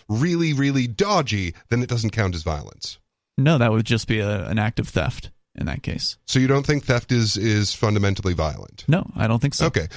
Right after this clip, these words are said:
Speaker 2: If
Speaker 1: Well,
Speaker 2: somebody doesn't get hurt,
Speaker 1: what
Speaker 2: or
Speaker 1: if
Speaker 2: there's
Speaker 1: I
Speaker 2: no
Speaker 1: just
Speaker 2: potential
Speaker 1: kind
Speaker 2: for them
Speaker 1: of
Speaker 2: to get hurt, then it's by definition not violence.
Speaker 1: What if I had a Star Trek teleporter
Speaker 2: It's a property
Speaker 1: and borrowed
Speaker 2: violation.
Speaker 1: your, and borrowed your kidney while you slept?
Speaker 2: Now we're getting pretty silly,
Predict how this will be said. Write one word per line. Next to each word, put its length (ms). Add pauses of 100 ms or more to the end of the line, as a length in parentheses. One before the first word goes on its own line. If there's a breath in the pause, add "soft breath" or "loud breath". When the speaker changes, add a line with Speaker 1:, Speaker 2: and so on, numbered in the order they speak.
Speaker 2:
If 120
Speaker 1:
Well, 140
Speaker 2:
somebody 240
doesn't 320
get 160
hurt, 460
Speaker 1:
what 240
Speaker 2:
or 60
Speaker 1:
if 80
Speaker 2:
there's 100
Speaker 1:
I 60
Speaker 2:
no 80
Speaker 1:
just 180
Speaker 2:
potential 180
Speaker 1:
kind 140
Speaker 2:
for 40
them 120
Speaker 1:
of 60
Speaker 2:
to 40
get 160
hurt, 240
then 140
it's 140
by 180
definition 480
not 160
violence. 420
Speaker 1:
What 100
if 140
I 80
had 160
a 60
Star 340
Trek 280
teleporter 540
Speaker 2:
It's 140
a 60
property 400
Speaker 1:
and 80
borrowed 300
Speaker 2:
violation. 140
Speaker 1:
your, 200
and 240
borrowed 300
your 100
kidney 320
while 160
you 120
slept? 440
Speaker 2:
Now 160
we're 60
getting 160
pretty 160
silly, 420